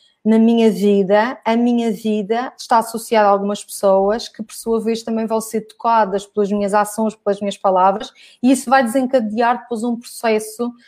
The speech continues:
não é? Eh, ou de expansão, ou às vezes de, de contração.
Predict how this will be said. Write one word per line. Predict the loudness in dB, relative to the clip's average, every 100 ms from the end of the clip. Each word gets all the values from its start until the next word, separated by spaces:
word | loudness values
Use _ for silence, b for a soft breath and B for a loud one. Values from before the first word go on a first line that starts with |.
| b 0
não | 2 4
é? | 4 2 -4 B B
Eh, | 4 6 8
ou | 8 6
de | 4 0
expansão, | -2 -4 -8 -8 -6 -4 -2 -4 -6 -2
ou | 0 2 2 0
às | -2 -2
vezes | -6 -4 -6 -6 -8 -10
de, | -10 -6 -6
de | -8
contração. | -8 -6 -2 -4 -2 -4 -4